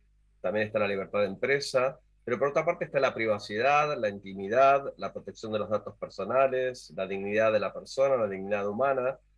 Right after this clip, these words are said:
Y en esta interacción de un terreno mucho más intrusivo, que es la experiencia inmersiva, ¿cómo vemos este tema entre cerebro, población vulnerable, interacción con la tecnología, el tema del manejo de las emociones, etcétera?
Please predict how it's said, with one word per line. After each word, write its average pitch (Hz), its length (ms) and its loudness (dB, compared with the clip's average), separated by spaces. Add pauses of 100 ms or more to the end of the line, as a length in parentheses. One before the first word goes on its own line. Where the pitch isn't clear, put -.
(280)
Y 120 60 0
en 131 80 2
esta 175 220 -2
interacción 156 800 0
de 123 100 0
un 139 140 -6
terreno 135 420 0
mucho 143 360 -2
más 143 220 -2
intrusivo, 113 960 -4
que 110 80 -6
es 110 60 -6
la 120 80 -4
experiencia 117 560 -2
inmersiva, 165 680 0
¿cómo 156 240 -2
vemos 156 300 -2
este 139 200 -12
tema 143 340 2
entre 110 580 0
cerebro, 165 880 2
población 113 460 -2
vulnerable, 151 1120 0
interacción 143 1040 -4 (420)
con 107 160 4
la 98 160 0
tecnología, 151 1120 2 (360)
el - 240 -10
tema 123 280 2
del 110 160 -2
manejo 110 380 0
de 101 80 2
las 98 200 -6
emociones, 147 840 -2
etcétera? - 520 -10